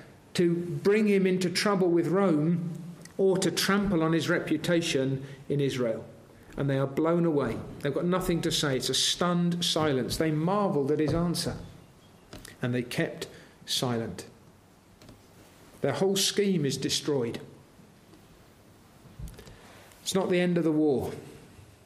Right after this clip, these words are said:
but this skirmish is once more soundly won by our Lord Jesus Christ.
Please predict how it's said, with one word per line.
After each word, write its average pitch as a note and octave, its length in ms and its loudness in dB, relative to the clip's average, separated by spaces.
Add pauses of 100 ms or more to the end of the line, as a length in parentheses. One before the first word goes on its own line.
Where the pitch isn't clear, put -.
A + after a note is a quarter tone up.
(1300)
but C3+ 140 -2
this D#3 320 0
skirmish D#3+ 840 0 (160)
is D#3+ 200 0
once E3 400 0
more B2 400 0 (600)
soundly D3 540 0
won C3+ 480 0 (240)
by C3+ 180 2
our B2+ 140 2
Lord C#3+ 560 0
Jesus C3 480 -2
Christ. - 540 -6